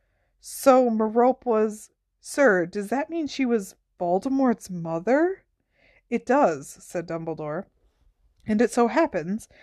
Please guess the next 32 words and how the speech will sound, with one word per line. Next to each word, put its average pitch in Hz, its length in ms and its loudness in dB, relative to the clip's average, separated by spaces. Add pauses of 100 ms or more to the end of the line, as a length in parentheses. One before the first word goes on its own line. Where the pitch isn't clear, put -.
(180)
that 254 120 2
we 262 140 -2
also 262 380 4
had 196 180 0
a 190 40 -2
glimpse 180 380 -4
of 208 120 -6
Voldemort's 175 640 -2
father. 196 580 -2 (380)
I 202 100 0
wonder 220 400 2
whether 180 240 0
you 196 240 -2
noticed?" 214 640 -2 (800)
"The 220 100 0
Muggle 208 420 4
Morphin 196 420 2
attacked? 185 640 -4 (200)
The 214 100 -4
man 202 240 2
on 220 100 4
the 208 120 0
horse?" 220 520 0 (680)
"Very 269 300 4
good 269 240 -2
indeed," 220 560 0
said 175 280 -6
Dumbledore, 175 540 -2
beaming. 170 360 -6
We 262 100 0
won't, 466 260 -2
like, 247 480 -2